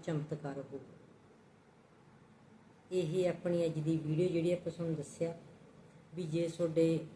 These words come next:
ਮੁੰਡੇ ਨੂੰ, ਕਾਕੇ ਨੂੰ ਰਿਸ਼ਤਾ ਨਹੀਂ ਚੜ੍ਹਦਾ, ਨਹੀਂ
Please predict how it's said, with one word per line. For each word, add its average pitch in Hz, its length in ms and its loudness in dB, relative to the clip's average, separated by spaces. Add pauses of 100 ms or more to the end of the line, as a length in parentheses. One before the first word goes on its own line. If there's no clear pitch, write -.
ਮੁੰਡੇ 160 440 4
ਨੂੰ, 160 320 2
ਕਾਕੇ 160 380 -2
ਨੂੰ 170 100 0
ਰਿਸ਼ਤਾ 165 360 0
ਨਹੀਂ 156 280 4
ਚੜ੍ਹਦਾ, 175 440 -4 (960)
ਨਹੀਂ 160 240 0